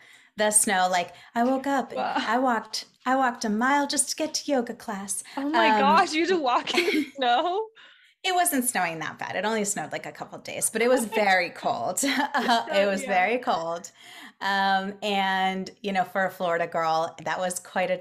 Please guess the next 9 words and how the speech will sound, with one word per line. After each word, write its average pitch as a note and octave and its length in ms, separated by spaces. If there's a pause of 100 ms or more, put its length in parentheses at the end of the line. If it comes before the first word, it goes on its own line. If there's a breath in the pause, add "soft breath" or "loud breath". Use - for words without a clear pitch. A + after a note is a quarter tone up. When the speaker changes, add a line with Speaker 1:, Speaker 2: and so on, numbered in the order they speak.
Speaker 1:
change, E3+ 1040 (380 loud breath)
but D4 100
it D#4+ 80
was D#4 160
lovely. G#3 540
Um, F3+ 520 (640)
we F#3+ 280
just G3 300
did E3 340